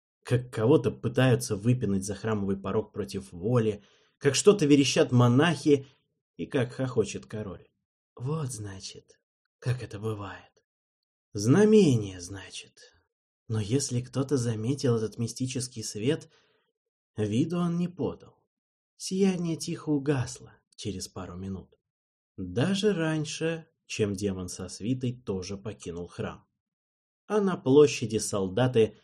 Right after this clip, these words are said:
разгоняли потрясённую и разочарованную толпу. Нищеброды Святой Земли не дождались ни дарового вина, ни жареной свинины.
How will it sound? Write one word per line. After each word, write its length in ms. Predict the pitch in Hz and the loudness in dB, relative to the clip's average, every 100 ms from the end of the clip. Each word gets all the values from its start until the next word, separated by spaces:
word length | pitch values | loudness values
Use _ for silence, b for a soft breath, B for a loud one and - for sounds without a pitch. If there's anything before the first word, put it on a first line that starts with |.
| b - | b -4
разгоняли 600 | 117 123 117 127 123 110 | 2 4 6 6 6 4
потрясённую 1000 | - 113 110 107 - 139 107 87 123 - _ | 2 -2 -2 -4 4 4 4 -2 -10 -18 _
и 120 | 139 113 | 0 2
разочарованную 800 | 101 104 - 92 90 87 90 87 | 2 -2 -2 -2 -2 -4 -8 -8
толпу. 480 | 98 95 - - _ _ _ _ _ _ | -8 -8 -10 -18 _ _ _ _ _ _
Нищеброды 960 | 123 139 135 127 139 123 120 123 107 98 | 4 6 4 2 0 4 6 6 4 2
Святой 460 | - 95 - 95 | -2 -4 -2 -4
Земли 580 | 87 87 87 113 123 123 _ _ _ - | -4 -8 -6 -4 -4 -8 _ _ _ -8
не 140 | 165 | -4
дождались 840 | 156 156 135 127 85 - - _ _ _ - | -4 -4 -4 -6 -6 -14 -20 _ _ _ -2
ни 200 | 110 104 | 0 2
дарового 520 | 101 98 95 90 87 | 2 2 0 0 0
вина, 500 | 90 92 131 131 - _ _ _ - | -2 -4 -4 -4 -10 _ _ _ -2
ни 160 | 196 | -2
жареной 480 | 135 101 90 95 98 | 0 -2 -4 -6 -8
свинины. 640 | - 113 113 87 73 - | -6 -4 -4 -6 -10 -18